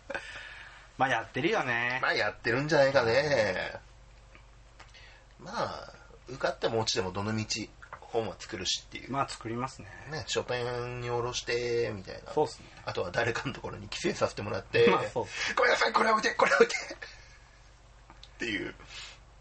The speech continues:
Speaker 1: まあ、まあまあ、またコミケでもお願いします。
Speaker 2: ぜひぜひまたよろしくお願いしま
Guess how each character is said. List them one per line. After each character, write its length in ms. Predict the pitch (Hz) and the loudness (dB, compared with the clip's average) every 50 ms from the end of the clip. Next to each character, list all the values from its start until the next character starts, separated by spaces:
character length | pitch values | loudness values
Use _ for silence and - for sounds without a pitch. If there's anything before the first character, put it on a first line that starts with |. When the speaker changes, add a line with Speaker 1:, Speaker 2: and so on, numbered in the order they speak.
| - - | -10 -2
Speaker 1:
ま 300 | 139 143 127 - - - - - - - - - | 0 0 0 0 -2 -8 -18 -20 -20 -20 -14 -2
あ、 40 | 147 | 0
ま 240 | 151 143 131 123 110 | 2 4 4 2 2
あ 40 | |
ま 120 | 101 101 101 | 0 -4 -6
あ、 100 | 95 92 - - 127 | -8 -10 -14 -10 -10
ま 100 | 123 - | -4 -2
た 100 | 131 123 | -2 -2
コ 100 | - 120 | 0 -2
ミ 120 | 123 113 | -4 -2
ケ 100 | - 120 | -2 -2
で 60 | 120 | -2
も 120 | 113 104 92 | -4 -4 -8
お 20 | |
願 180 | 95 92 98 95 | -10 -10 -10 -10
い 40 | |
し 120 | - - - | -10 -12 -14
ま 100 | 90 - | -14 -16
す。 480 | - - - - - - - - 117 | -16 -16 -16 -16 -14 -16 -16 -14 -10
Speaker 2:
ぜ 120 | 107 98 - | -8 -8 -8
ひ 80 | - | -8
ぜ 80 | - - | -10 -12
ひ 140 | - - - | -14 -14 -16
ま 120 | - - | -16 -14
た 120 | - - - | -12 -12 -12
よ 100 | - - | -12 -10
ろ 60 | - | -8
し 100 | - - | -8 -6
く 60 | - | -4
お 40 | 113 | -2
願 100 | 117 123 | -2 -2
い 40 | 120 | -2
し 80 | - 131 | 0 2
ま 680 | 123 120 120 120 117 117 113 101 98 98 92 69 67 | 4 4 6 6 6 4 4 4 2 2 0 -2 -6